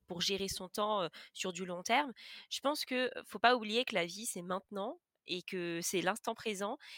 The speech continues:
et qu'en fait, si t'arrives à bien gérer ton temps, heu, il faut pas non plus, heu, heu, enfin, ce que je vais, enfin, je vais être plus claire. En gros, le but de ce podcast-là,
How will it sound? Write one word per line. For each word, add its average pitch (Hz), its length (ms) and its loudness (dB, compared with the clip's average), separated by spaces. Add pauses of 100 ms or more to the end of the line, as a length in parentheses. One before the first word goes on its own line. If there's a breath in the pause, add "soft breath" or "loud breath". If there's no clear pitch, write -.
(160 loud breath)
et 190 60 -6
qu'en 190 140 0
fait, 254 240 -2
si - 160 -8
t'arrives 196 240 -4
à 180 60 0
bien 226 240 -4
gérer 233 280 -4
ton 208 200 -12
temps, 240 240 -8 (460 soft breath)
heu, 165 500 -4
il - 60 -8
faut - 80 -12
pas 233 100 6
non 226 160 0
plus, 247 360 -2
heu, 175 80 2 (380 soft breath)
heu, 170 320 -8 (100)
enfin, - 140 2
ce - 80 -2
que 240 60 0
je 220 60 2
vais, 254 100 6 (240)
enfin, 294 80 -20 (120)
je 160 80 -4
vais 214 60 10
être 208 80 4
plus 233 100 -6
claire. - 300 -2 (480 soft breath)
En 208 120 2
gros, 220 360 -2 (180)
le 196 120 0
but 220 200 -4
de 226 80 -2
ce 214 60 -8
podcast-là, 202 720 -2